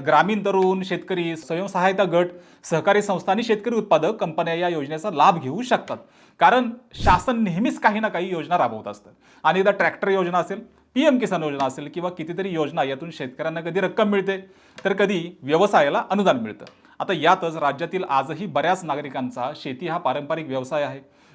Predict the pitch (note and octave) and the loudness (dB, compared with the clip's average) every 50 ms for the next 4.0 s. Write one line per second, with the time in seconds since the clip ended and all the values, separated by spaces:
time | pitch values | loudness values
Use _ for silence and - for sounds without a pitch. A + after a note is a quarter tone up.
0 | - - C#3+ D4 D4 C#4+ - - F#3 - B3+ A#3+ G#3 A3 G#3+ G3+ G3 F#3+ G3+ F#3+ | -12 -6 0 0 0 2 4 2 2 4 4 4 4 4 4 4 4 4 2 2
1 | G3 E3 C3+ C#3 F3+ G#3+ G#3+ F#3 E3 D#3 D#3 D#3 G#3+ G3 F#3+ F#3 F#3+ G3+ G3 G3+ | 0 -4 -4 0 0 2 2 4 4 4 2 2 0 0 0 -2 -4 -4 -4 -4
2 | F#3+ D#3 D#3+ D3+ C#3 C3 C3 C3 C3+ D3 C3 B2+ B2 B2+ C3 B2+ - C3+ B2+ B2+ | 0 4 4 6 6 4 2 0 -4 -6 -6 -6 -6 -6 -8 -10 -8 -8 -6 -6
3 | C3+ C3+ C3 A#2 C3 E3 F3+ - C3 B2+ - B2 B2+ B2+ - - G#3+ B3 A#3+ A3+ | -4 -2 -2 -2 -2 -2 -4 -6 -6 -8 -6 -8 -10 -8 -2 2 2 2 2 0